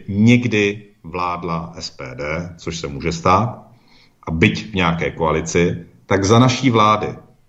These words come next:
se musí mít lépe i občané, kteří nás nikdy nevolili. To je prostě jednoduché pravidlo, které pokud prostě jakákoliv strana použije,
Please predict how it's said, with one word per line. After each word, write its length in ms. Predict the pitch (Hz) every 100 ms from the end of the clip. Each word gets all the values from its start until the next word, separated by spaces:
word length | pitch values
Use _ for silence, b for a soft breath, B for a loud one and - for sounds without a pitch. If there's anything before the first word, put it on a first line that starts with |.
| _ _
se 160 | - 92
musí 360 | 95 - 113
mít 200 | 110 107
lépe 340 | 92 87 85 104
i 100 | 98
občané, 840 | 85 82 - 92 82 80 78 78
kteří 280 | - 82 85
nás 520 | 82 76 76 - - _ _ _
nikdy 380 | 95 107 101 95
nevolili. 480 | 87 82 78 67 - b _
To 100 | 104
je 120 | 110
prostě 400 | 110 104 - 120
jednoduché 680 | 104 110 113 113 110 - 82
pravidlo, 840 | 85 78 82 85 80 82 82 - B B B _
které 680 | - 101 101 104 107 - - _
pokud 380 | 110 - 113 107 - _
prostě 300 | 95 - 92
jakákoliv 560 | 87 92 95 104 98
strana 300 | - 92 92
použije, 800 | 90 85 82 82 90 82 82 -